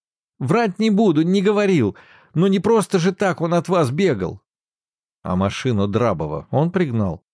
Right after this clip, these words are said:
«Я не знаю, чья машина. Пригнал, сказал, разбирай». Максим торжествующе улыбнулся.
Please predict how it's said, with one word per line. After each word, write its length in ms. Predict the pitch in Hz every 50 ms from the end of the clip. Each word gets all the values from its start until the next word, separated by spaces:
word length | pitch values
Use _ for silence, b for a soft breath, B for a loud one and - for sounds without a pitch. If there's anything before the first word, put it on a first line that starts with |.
| _ _ _ _ _ _ _ _ _ _ _ _
«Я 160 | - 175 214 208
не 140 | 190 185
знаю, 400 | 160 135 147 185 185 170 151 123
чья 260 | 113 - - 143 131 127
машина. 560 | 120 120 - - - 120 104 92 90 92 - _
Пригнал, 500 | - 202 214 180 160 190 240 247 233 180
сказал, 480 | - - - 143 139 135 208 202 170 135
разбирай». 640 | 131 117 113 120 135 127 135 151 160 165 151 123 - _ _ _ _ _ _ _ _ _ _ _ _ _ _ _ _ -
Максим 560 | - 104 107 - - - - 156 165 165 151
торжествующе 1040 | - - 143 131 117 104 117 117 - - - 120 120 117 110 101 - - - - 104
улыбнулся. 800 | 98 101 98 98 90 92 95 101 92 85 - - - - -